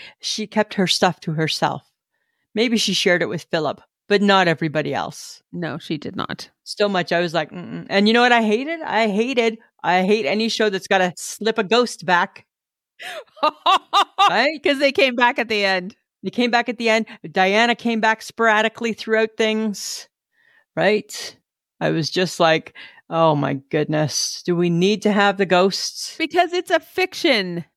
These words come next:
Speaker 2: It's a work of fiction.
Speaker 1: Yeah, I know. I know. Mm-hmm.
Speaker 2: Lisa?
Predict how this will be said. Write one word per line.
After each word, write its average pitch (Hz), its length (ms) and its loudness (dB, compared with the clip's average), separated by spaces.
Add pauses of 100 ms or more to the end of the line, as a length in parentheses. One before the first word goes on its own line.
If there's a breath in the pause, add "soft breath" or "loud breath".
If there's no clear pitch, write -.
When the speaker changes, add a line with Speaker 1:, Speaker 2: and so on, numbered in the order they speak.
Speaker 2:
It's 233 160 -6
a 269 100 2
work 269 240 0
of 277 240 0
fiction. 165 720 -2
Speaker 1:
Yeah, 151 160 0
I 185 120 4
know. 165 280 -2
I 180 120 -4
know. 185 200 -8 (340)
Mm-hmm. 185 180 -8 (1700)
Speaker 2:
Lisa? 196 500 0